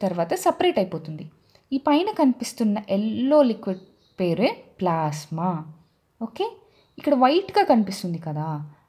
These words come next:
అదే వైట్ బ్లడ్ సెల్స్. రెడ్‌గా కనిపించే వాటిల్లో ఆర్బీసీ ఇంకా ప్లేట్లెట్స్ ఉంటాయి.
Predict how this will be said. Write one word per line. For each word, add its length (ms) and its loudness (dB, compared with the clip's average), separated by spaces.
అదే 240 0
వైట్ 260 2
బ్లడ్ 240 -6
సెల్స్. 320 -12
రెడ్‌గా 340 4
కనిపించే 520 4
వాటిల్లో 580 2
ఆర్బీసీ 720 -2
ఇంకా 200 4
ప్లేట్లెట్స్ 640 0
ఉంటాయి. 260 -8